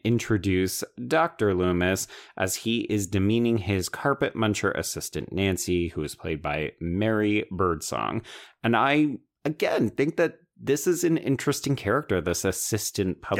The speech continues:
Speaker 1: publicist. And she's basically just here to be a bit of an audience mouthpiece and say, "Hey, Doctor Loomis, you're gross."
Speaker 2: Yeah, I'm a little surprised she doesn't die in this movie.
Speaker 1: A hundred percent.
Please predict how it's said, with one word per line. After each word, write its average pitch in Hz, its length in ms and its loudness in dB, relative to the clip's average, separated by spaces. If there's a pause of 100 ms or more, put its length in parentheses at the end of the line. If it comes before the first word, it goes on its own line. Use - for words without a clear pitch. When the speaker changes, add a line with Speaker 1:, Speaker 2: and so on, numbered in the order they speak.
Speaker 1:
publicist. 98 520 0 (460)
And 117 560 4 (240)
she's 123 340 0 (220)
basically 113 640 0
just 101 300 -2
here 104 180 2
to 101 80 0
be 95 360 0
a 98 80 -2
bit 104 240 2
of 113 80 2
an 117 120 2
audience 92 540 0
mouthpiece 87 560 -2
and 90 100 -2
say, 85 440 0
"Hey, 107 240 0
Doctor 92 340 0
Loomis, 107 480 0 (180)
you're 120 360 0
gross." - 720 -4 (380)
Speaker 2:
Yeah, 143 320 4 (100)
I'm 208 260 4
a 254 60 2
little 135 320 2
surprised 165 480 0
she 156 120 -4
doesn't 131 280 -2
die 80 300 0
in 165 180 2
this 190 180 -2
movie. 208 440 2 (220)
Speaker 1:
A 107 80 2
hundred 90 260 -2
percent. 85 400 -2